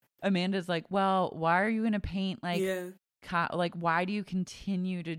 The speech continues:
Speaker 1: make this narrative about Kyle that he's, like, so bad?" And then Hannah's like, "If you're gonna come at my
Speaker 2: Yeah.
Speaker 1: boyfriend," which I'm like, "You're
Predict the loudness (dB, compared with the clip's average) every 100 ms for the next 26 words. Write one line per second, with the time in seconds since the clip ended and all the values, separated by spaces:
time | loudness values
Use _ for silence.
0 | -8 -6 -6 -4 -8 -6 -4 -4 -2 -2
1 | -2 -4 -4 -2 2 4 4 -2 -8 -8
2 | -8 -8 -6 -4 -4 0 0 2 -2 -4
3 | -4 -6 -8 -6 -4 -4 -6 -8 -10 -20
4 | -20 -6 -2 0 -2 -4 -12 -8 -6 -4
5 | 0 4 4 4 2 2 8 8 6 2
6 | 0 0 0 0 2 4